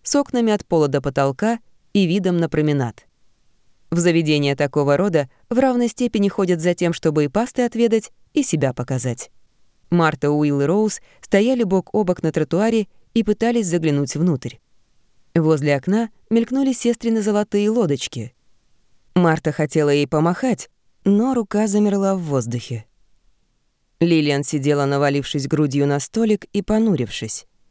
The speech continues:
Ее спутница, должно быть, Энни, обнимала ее за плечи. Марта медленно опустила руку. Однако Уилл ровным счетом ничего не заметил. Он громко постучал в стекло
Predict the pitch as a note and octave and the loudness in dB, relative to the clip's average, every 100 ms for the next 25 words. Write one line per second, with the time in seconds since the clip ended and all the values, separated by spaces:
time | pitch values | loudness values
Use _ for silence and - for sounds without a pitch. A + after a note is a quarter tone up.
0 | _ _ _ _ - F3 D3 D3 - B3 | _ _ _ _ -2 0 0 -2 -4 -6
1 | - C#3 - B2 - _ - F3+ E3+ D#3+ | -4 -4 -4 -6 -8 _ -6 0 2 2
2 | D3 C#3+ D#3 D#3 A#2+ A2+ - _ _ _ | 0 -2 -2 0 0 -2 -8 _ _ _
3 | F3 D3+ D3 C#3+ C3+ E3+ G3+ F3+ C#3+ C3+ | 0 2 2 2 2 2 0 0 0 -2
4 | B2+ A#2+ G#2 - A2+ - _ _ _ _ | -4 -6 -6 -8 -12 -16 _ _ _ _
5 | _ _ _ _ - G#3 A#3+ - B3 A#3 | _ _ _ _ -2 0 0 -2 -2 2
6 | G#3+ G3 G3 F#3+ F3+ - E3+ - D#3 D#3 | 2 2 0 2 0 -2 -6 -2 0 2
7 | C#3+ - A#2 A2+ _ _ _ A3+ A3 A#3+ | 0 -4 -10 -12 _ _ _ 0 2 0
8 | A3+ A3 A3 A3 G3+ G#3 F#3 F3+ - F#3+ | 0 0 2 2 2 2 2 0 -2 -2
9 | D#3+ D3 D3 D#3+ D3 C#3+ C3+ C3+ B2+ A2+ | 0 0 -2 0 0 0 0 0 0 -2
10 | B2+ A#2 _ _ _ _ _ _ _ - | -6 -8 _ _ _ _ _ _ _ -2
11 | D4+ C#4+ F#3 F3 D#3 D#3 D3+ - D3+ D#3+ | 2 2 2 0 0 -2 -2 -2 -2 0
12 | D3 - E3+ - C4 C#4 | -2 -2 -6 0 0 0